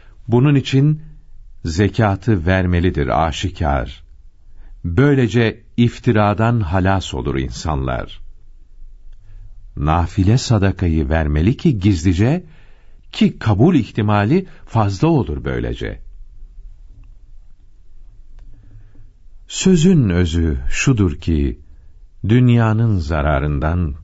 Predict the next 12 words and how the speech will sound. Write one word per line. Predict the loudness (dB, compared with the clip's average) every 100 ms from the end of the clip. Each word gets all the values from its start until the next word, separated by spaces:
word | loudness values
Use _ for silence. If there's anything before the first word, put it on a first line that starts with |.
| -20 -20 -2
kurtulabilmek | 0 2 0 0 0 -2 -2 -2
için | -2 -2 -6 -6 -6
tamamıyla | 0 2 2 2 2 2 0
bir | -4
insan, | -2 -2 -4 -2 0 0 -2 -10 -16 -14 -16 -18 -20 -20 -20 -20 -4
ahkâm-ı | 0 2 0 0 2 2 -2
şer'iyeye | -2 -2 0 0 0 0 2 2 0 -2 -14 -2
lazımdır | 2 4 4 4 2 -2 -4
yapışması. | -4 -4 -6 -4 -4 -4 -6 -6 -8 -18 -20 -18 -20 -18 -12
Yapılacak | 0 0 2 4 4 2 0 -2
iş | -4 -4 0
budur. | 2 0 -6